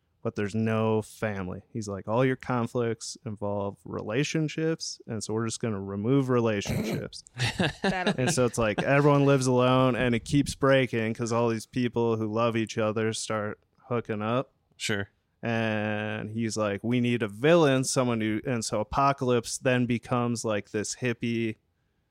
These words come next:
Speaker 1: free love character where, like, he's
Speaker 2: <laughs>
Speaker 1: completely nonviolent. He's just urging people to touch each other.
Speaker 2: <laughs>
Speaker 1: And it completely falls apart.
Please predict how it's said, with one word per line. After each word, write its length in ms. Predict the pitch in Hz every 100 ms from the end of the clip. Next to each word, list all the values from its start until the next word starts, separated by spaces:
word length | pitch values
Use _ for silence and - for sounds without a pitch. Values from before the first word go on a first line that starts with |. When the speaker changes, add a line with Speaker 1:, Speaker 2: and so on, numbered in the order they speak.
| _ _
Speaker 1:
free 400 | - - 143 139
love 540 | 131 123 131 151 156 -
character 640 | - 165 170 175 - 190 196 -
where, 160 | 135
like, 220 | 123 123 -
he's 180 | 139
Speaker 2:
<laughs> 0 |
Speaker 1:
completely 500 | - 147 147 160 156
nonviolent. 800 | 139 127 139 156 170 175 185 185
He's 160 | 156 135
just 220 | 135 -
urging 340 | 165 151 151 156
people 320 | 165 151 165
to 100 | 135
touch 320 | - 139 151 185
each 180 | 175 185
other. 300 | 190 202 208
Speaker 2:
<laughs> 60 | - - 320 - 403 294 247 247 233 - 233 - 226 165 202 156 -
Speaker 1:
And 360 | 165 156 147 147
it 140 | 143
completely 840 | 156 131 165 165 160 147 143 143 135
falls 460 | - 139 135 120
apart. 520 | 110 - 120 127 147